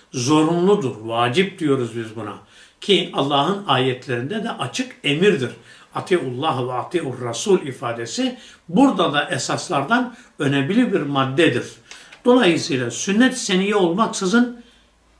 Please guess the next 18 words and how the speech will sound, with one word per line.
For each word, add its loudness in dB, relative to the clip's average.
sünnet-i -2
seniyyeyi 2
duymaksızın 0
İslam'ı -2
tamamlamak -2
mümkün 0
değildir. 4
İslam 2
haşa 2
eksik -6
değildir. 4
İslam 2
hayatı 2
sünnette 0
bize 2
yansıttı. -2
Sünnet-i -2
Nebi, 2